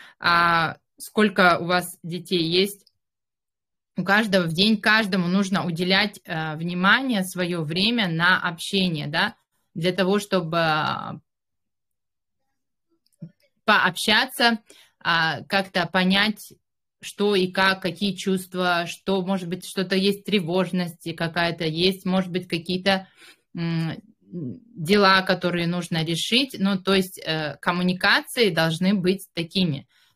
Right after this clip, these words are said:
Не так, что вы там встретились со школы: «Ой, как дела?» «А, хорошо, ну всё, хорошо, давай».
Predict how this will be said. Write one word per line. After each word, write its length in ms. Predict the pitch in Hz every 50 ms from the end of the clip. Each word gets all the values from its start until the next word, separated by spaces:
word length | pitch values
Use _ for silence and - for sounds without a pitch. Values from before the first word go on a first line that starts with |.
| _ _
Не 160 | 170 180 180
так, 200 | 185 247 302 392 -
что 180 | - - 233
вы 160 | 208 190 196 190
там 320 | 190 180 170 160 156 160 - _ _ _
встретились 460 | - - 220 240 - - 190 185 180
со 100 | 196 190
школы: 300 | 185 - - 220 277 349 339
«Ой, 60 | 320
как 200 | - 320 294 254
дела?» 360 | 254 247 320 196 180 180 - _ _ _ _ _ _
«А, 220 | 269 311 320 302 285
хорошо, 460 | - 247 240 233 - - 196 185 185
ну 160 | 240 320 359
всё, 240 | 349 - - 247 220
хорошо, 360 | - - 196 190 185 - 175
давай». 380 | 165 190 208 190 156 151 156